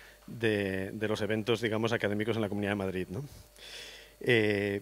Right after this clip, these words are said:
pero, pero bueno, voy a comenzar con una cosa un poco, un poco extraña, y que es hablar de, de, de mí mismo, pero, pero creo que es, es, es interesante como arranque donde empezar. El siete de abril del dos mil dieciocho,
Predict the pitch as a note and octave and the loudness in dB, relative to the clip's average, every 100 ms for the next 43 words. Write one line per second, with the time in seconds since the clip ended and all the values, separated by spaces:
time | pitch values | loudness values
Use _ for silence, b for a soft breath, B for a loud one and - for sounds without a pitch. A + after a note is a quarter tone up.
0 | - A#2 A2+ G#2+ G#2+ G#2 F#2+ B2 B2 B2+ | 4 6 8 6 6 2 0 4 6 8
1 | B2+ D3+ E3 C#3+ D#3 C#3 C#3+ C#3 D3 C#3+ | 8 8 6 6 6 6 8 8 6 6
2 | A#2 B2+ - B2 A#2 A2+ G#2 G2 - - | 4 2 2 0 0 -2 -6 -12 -18 -20
3 | - - - - - - - - - - | -20 -20 -20 -20 -20 -20 -20 -20 -20 -20
4 | - - - - - - - - - B2 | -20 -20 -20 -20 -20 -20 -20 -20 -16 -4
5 | C3+ C#3+ - C#3+ C#3 D3 D#3 B2 A#2+ B2 | 2 2 8 8 8 6 6 2 4 6
6 | B2+ A#2 A#2 A2+ A2+ A2 A2+ B2 A2+ A2 | 6 6 6 6 6 2 0 -2 0 2
7 | G#2+ G#2 G#2+ A#2 A#2 B2+ B2+ A#2+ B2+ E3 | 2 0 0 2 6 6 8 6 6 4
8 | - A2+ G#2 G2 G2 A2+ G#2+ A2 G#2+ G#2+ | 6 8 10 8 6 6 6 8 8 8
9 | - - A2 - - A2+ A#2+ A2+ A#2 A2+ | 6 4 4 4 4 4 6 8 10 10
10 | A2 A2 G#2+ G#2+ G#2 G#2 G2+ F#2+ G2 F#2 | 10 10 10 10 8 8 6 6 4 4
11 | F2+ - B B B B B B - B2+ | 0 -8 B B B B B B 8 10
12 | A#2+ A2 D3+ D#3 F3+ E3+ F3 E3 C#3+ C#3+ | 10 8 8 10 10 10 10 10 8 8
13 | C3 D3+ C#3+ A#2+ D#3 - B2+ F3 | 8 8 8 10 8 8 6 4